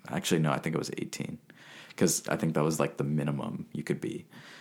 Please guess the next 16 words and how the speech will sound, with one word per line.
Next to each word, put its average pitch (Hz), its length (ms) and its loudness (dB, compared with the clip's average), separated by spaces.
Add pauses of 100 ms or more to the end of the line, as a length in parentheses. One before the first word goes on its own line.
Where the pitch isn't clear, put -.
(160)
But 82 100 6
I 92 40 10
was 95 140 6
trying, 85 460 6
and 98 160 6
I, 95 220 8 (100)
I 90 100 4
did 104 360 6 (240)
get, - 240 4
end 90 160 6
up - 160 2
getting 92 340 8
two - 260 6
internships 82 840 4
that 82 120 6
were 78 200 4